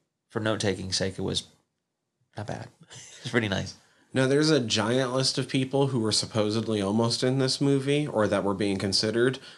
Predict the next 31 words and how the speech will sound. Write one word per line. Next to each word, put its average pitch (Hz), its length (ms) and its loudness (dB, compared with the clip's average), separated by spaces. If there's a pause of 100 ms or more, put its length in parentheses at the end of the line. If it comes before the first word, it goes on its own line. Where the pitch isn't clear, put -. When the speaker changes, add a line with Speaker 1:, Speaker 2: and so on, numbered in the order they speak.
(160)
Speaker 2:
Honestly, 135 400 0
looking 123 320 0
through 120 200 0
the 107 100 -2
list 113 460 2 (140)
and 104 220 0
knowing 107 280 2
the 104 100 -2
fact 101 260 -4
that 92 120 -4
this 98 120 -2
movie 98 360 0
ended 95 200 -2
up 95 120 -2
going 98 240 -2
over 95 280 -2
budget 90 400 -2
and 87 80 -6
they 87 100 -2
couldn't 95 280 -6
film 98 260 -2
some 95 180 -4
scenes 95 280 -2
that 90 100 -4
they 82 80 -4
wanted 90 380 -4
to 95 80 -4
be 87 180 -2
in 87 100 -2
here 90 320 -4
anyway, 131 600 2